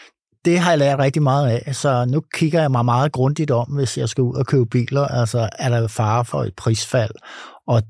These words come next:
det tror jeg altså også, der er mange elbilskøbere, der gør, især med Tesla. Jamen, hvad sker der nu? Altså, nu har de lige sat ned i Kina, var det sådan, ikke? Øh, det, og så... Øh,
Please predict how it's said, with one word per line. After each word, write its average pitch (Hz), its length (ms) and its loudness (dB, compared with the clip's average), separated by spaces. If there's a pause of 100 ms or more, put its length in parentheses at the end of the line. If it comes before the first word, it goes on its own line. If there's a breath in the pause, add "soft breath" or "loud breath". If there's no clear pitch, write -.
det 160 180 2
tror - 360 -4
jeg 151 180 0
altså 113 240 -2
også, 117 220 0
der 127 60 0
er 123 60 4
mange 117 320 2
elbilskøbere, 113 840 0
der 110 140 -2
gør, 101 280 -2 (320 loud breath)
især 120 460 0
med 120 200 2
Tesla. 117 580 -2
Jamen, 113 300 0
hvad 123 160 0
sker 120 340 -4
der 127 80 0
nu? 120 240 2 (360 loud breath)
Altså, 113 300 -2
nu 131 80 2
har 120 100 4
de 113 120 2
lige 117 160 2
sat 113 300 0
ned 113 180 0
i 117 80 0
Kina, 113 380 2
var 127 160 0
det 120 120 0
sådan, 139 460 -4 (120)
ikke? 110 300 0
Øh, 107 80 -2 (120)
det, 117 240 -8
og 107 220 -4
så... 113 260 -4 (180)
Øh, 107 220 -2